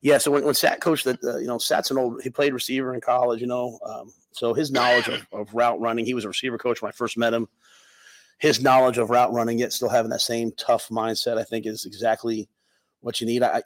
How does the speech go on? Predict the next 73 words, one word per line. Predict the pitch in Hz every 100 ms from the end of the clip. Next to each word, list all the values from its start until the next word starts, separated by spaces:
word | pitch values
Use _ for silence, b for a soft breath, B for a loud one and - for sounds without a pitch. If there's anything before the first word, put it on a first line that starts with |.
| 127
I |
personally | 127 147 131 120
believe | 113
tight | - 123
end | 120
is | 113
one | 117
of | 113
the |
harder | - 117 117
positions | - 101 117 - 110 104
from | 107
a | 98
cognitive | - 127 120 110
standpoint | - 110 110 110 -
to |
play | _ 113 110 107 _ _ b b b b
in | 117
football. | 123 113 117
You | 110
have | 113
to | 117
understand | 113 117 113
all | 113 120 120
the | 113 107 - B B B B B B B B B
nuances | 160 156 147 139 131
of | 143
the | 127
run | 127 123
game, | 117 123
all | 117
the | 123
run | 120 120
game | 117 120
calls | - 123 120 120 113
on | 117
the |
run | 113 117
game. | 117 117
Sometimes | 110 123 127 117
you're |
involved | 117 117 113
in | 113
the |
protections. | - 104 120 - 117
A-, | 120 127
and, | 131 127
oh, | 123
by | 120
the | 120
way, | 117
you | 117 120
also | 117 113
have | 107
to | 117
run | 117 113
routes. | 113 113 110
And | 127
if | 123
you |
have | 127
a | 123
really | 135 117
good | 143 143
tight | 117 113
end, | 110 110
you | 113
know, | 110
like | 107 107
Fidone | - 117 117 139 120 113 113
or, | 110
and, | 104
and | 107 107 98 101